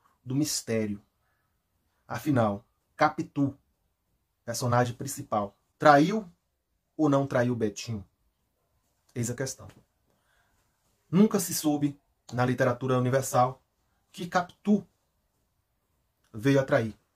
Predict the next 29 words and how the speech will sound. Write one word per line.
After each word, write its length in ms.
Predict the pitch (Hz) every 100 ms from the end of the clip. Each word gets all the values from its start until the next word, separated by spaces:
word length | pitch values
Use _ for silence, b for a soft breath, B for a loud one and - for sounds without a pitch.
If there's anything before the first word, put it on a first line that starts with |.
| _ _ _ _ -
A 20 |
gente 180 | 123 -
tem 260 | 131 131 - _ _
versões, 680 | 110 131 - 147 147 120 - _ _ - _ _ _
a 40 | 117
gente 200 | 117 -
tem 320 | 135 139 135 _ _ _ _
hipótese. 720 | 139 - 170 170 131 101 101 _ _ _ _ _ _
E 120 | 196
o 40 | 214
que 100 | 226
tem 160 | 220
a 80 | 202
ver 200 | 165 180
com 100 | 190
o 60 | 175
que 100 | 190
eu 160 | 180 -
quero 300 | 165 175 175
falar 440 | - 151 131 135
hoje? 420 | 123 120 107 - _ _ _ _ -
Muito. 500 | 120 127 147 139 - _ _ _ _ _ _ b b b
Essa 160 | 113 123
história 300 | - 175 196
que 60 |
eu 40 | 185
vou 140 | 180
contar 280 | 147 131 123
hoje 360 | 117 127 139